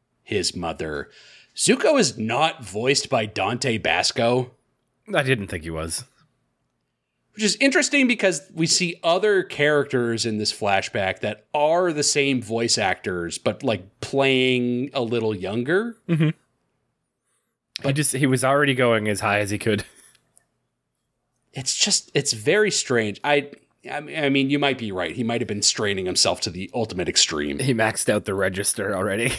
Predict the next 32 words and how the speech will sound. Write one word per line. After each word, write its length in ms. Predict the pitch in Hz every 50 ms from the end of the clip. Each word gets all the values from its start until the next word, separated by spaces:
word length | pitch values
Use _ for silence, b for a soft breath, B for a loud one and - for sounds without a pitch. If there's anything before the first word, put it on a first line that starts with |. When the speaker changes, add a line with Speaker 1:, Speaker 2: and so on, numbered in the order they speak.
| -
Speaker 2:
<laughs> 160 | - - - -
on 140 | 147 135
Zuko's 540 | 127 110 131 143 - - 123 120 120 117 110
regular 480 | 107 110 110 107 104 107 104 107 110 110
voice. 360 | 104 104 104 107 110 107 - - _ _ _ _ _ _ _ _ _ _ _ _ _ _ _ _ _ _ _ _ _ _ _ _ _ _ _ _ -
Speaker 1:
It 80 | 180
does 200 | 175 269 277 233
make 140 | 262 262 220
it 60 | 202
a 40 | 185
little 200 | 170 170 160 147
weird, 260 | 131 135 139 143 127 131
though, 120 | 120 117
'cause 180 | 110 - 113 104
Zuko's 420 | - - 113 120 - - 123 107
voice 640 | 95 - - 87 98 101 95 - - - - - - - _ _ _ _ _ _ _ _ _ _ _ -
with 440 | 131 120 117 113 131 139 139 135 113
this 180 | 123 175 - -
other, 280 | - 135 127 123 127 123
like, 200 | 113 113 110 117
younger 440 | 123 120 123 117 117 107 107 113 107
voice 260 | 95 98 104 101 -
actor 260 | 104 95 - - 98
sounds 520 | - - - - 120 101 104 107 113 104 95
wildly 400 | 85 90 95 98 95 90 104 104
different. 320 | - 143 - - 143 -
Hey, 320 | - - 269 247 214 - b b b b b b b b b b
I 120 | - 392 415
looked 200 | 370 330 - -
something 440 | - - 160 143 127 127 120 110
up, 200 | 101 95 - -
Brendan. 460 | - 90 87 82 78 87 87 90 -